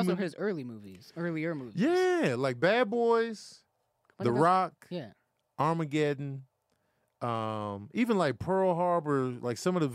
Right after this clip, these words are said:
Speaker 2: visuals in that movie were dope. Like, that shot of the bomb dropping from the, from the aircraft all the way down to the battleship,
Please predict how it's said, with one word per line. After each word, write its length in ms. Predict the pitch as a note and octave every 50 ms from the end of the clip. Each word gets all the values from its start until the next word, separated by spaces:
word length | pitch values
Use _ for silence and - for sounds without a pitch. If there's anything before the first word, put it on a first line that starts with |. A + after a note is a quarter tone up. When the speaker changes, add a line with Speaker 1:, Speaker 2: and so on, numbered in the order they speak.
| B2+
Speaker 2:
visuals 440 | D#3+ E3+ D#3 C#3 D#3 D#3 D3+ C#3 B2
in 100 | C3+ C#3+
that 180 | C#3 C3+ C3 C3+
movie 260 | C#3+ D3 C#3+ C3 C3+
were 160 | A#2 G#2+ A2+
dope. 320 | G#2+ G#2 C3+ B2+ B2 A2+ A#2
Like, 160 | A2+ A#2 A2+
that 160 | C3+ C#3 C#3
shot 380 | B2+ - - D#3 D3 C#3+ C#3 C3+
of 320 | B2+ A#2+ A#2 G#2+ G2 _ _ _ _ _ _ _ _ _ _ _ _ _ _ _ _ -
the 80 | C#3 B2
bomb 480 | G#2+ G2 C3+ C#3+ C#3+ C#3+ C#3+ C#3 C3+ B2
dropping 460 | G#2+ C#3+ C#3 C#3 C#3 - D3 C3 B2+
from 240 | - - C3+ C3+ C3
the, 260 | A#2+ A#2 A#2 A#2+ A2+ -
from 160 | - C3+ B2
the 120 | A#2+ B2 C#3+
aircraft 640 | D3 D3 C#3+ - - D3+ C#3+ C#3 C3+ C3+ C3+ A#2+ - - _ _
all 180 | A#2 B2+ C3+ C#3
the 60 | C#3
way 120 | C#3 C#3 C3+
down 280 | C3+ C3+ C3+ C3 C3
to 100 | - C3+
the 80 | A#2+ A2
battleship, 640 | G#2+ C#3 C#3+ C#3+ C#3 C#3 B2 - - C3+ C3+ C3